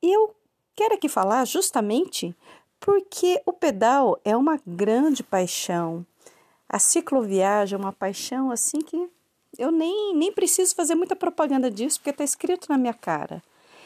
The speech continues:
E existem uns momentos onde o deixar de pedalar pra fazer outras coisas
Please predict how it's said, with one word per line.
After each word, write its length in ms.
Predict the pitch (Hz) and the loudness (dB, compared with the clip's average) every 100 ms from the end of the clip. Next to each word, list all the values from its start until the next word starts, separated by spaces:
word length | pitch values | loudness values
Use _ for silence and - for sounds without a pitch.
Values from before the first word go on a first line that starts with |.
| - - _ _ | -20 -20 _ _
E 140 | 466 | 2
existem 440 | 403 285 392 - 370 | 2 4 2 2 2
uns 120 | 285 | 2
momentos 880 | 226 208 202 214 220 - 170 - - - | 2 2 2 0 0 -4 -8 -8 -10 -4
onde 220 | 240 254 247 | -2 0 0
o 40 | |
deixar 440 | 226 214 - 262 | 0 0 0 0
de 80 | 285 | 0
pedalar 420 | 269 220 196 185 | 0 0 2 2
pra 140 | 190 196 | 2 -4
fazer 200 | 190 214 | -2 -2
outras 380 | 220 - - - | -2 -6 -8 -8
coisas 640 | - 202 202 175 175 - | -2 0 0 -2 -6 -8